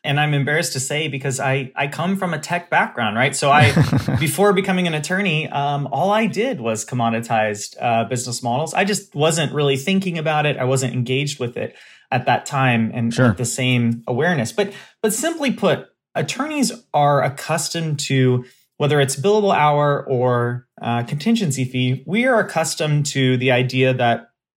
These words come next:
Speaker 1: if you're not actively working, if you're not billing, then you aren't ear-, earning money, right? And so
Speaker 2: Sure.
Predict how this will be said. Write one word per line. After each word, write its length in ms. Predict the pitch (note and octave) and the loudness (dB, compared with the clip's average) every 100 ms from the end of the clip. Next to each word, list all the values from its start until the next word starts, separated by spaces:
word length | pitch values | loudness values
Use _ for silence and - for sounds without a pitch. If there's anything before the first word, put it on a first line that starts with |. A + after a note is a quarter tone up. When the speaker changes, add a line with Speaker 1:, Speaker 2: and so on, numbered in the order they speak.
| _ | _
Speaker 1:
if 140 | D3 D3 | -4 0
you're 80 | D3 | 2
not 400 | E3+ A#3 - - _ _ C#3+ | 4 2 0 -8 _ _ 0
actively 580 | E3 - F3 D#3 D#3+ | 0 0 -6 -4 -2
working, 640 | C#3+ B2 A#2+ A2 A2 A#2 A#2 - - | 0 0 -2 -4 -6 -4 -6 -10 -8
if 80 | C3+ | -2
you're 100 | F3 | 2
not 480 | A3 G#3+ C#3+ A#2 A2 | 2 2 -2 -4 0
billing, 600 | B2 A2+ G#2 G#2+ A#2 - _ _ _ | 2 2 0 -2 -4 -8 _ _ _
then 260 | C#3 D#3+ D#3 | 0 2 2
you 200 | E3 F3 | 4 4
aren't 260 | D#3 C#3+ | 2 2
ear-, 180 | C3 A#2+ - | 0 -2 0
earning 240 | B2+ A#2 | 2 2
money, 280 | G#2 - - | 0 -4 -6
right? 340 | B2+ D3+ - - | 0 0 0 -4
And 120 | D3+ D3 | -4 2
so 300 | F3 E3+ | 4 4
Speaker 2:
Sure. 80 | - | 2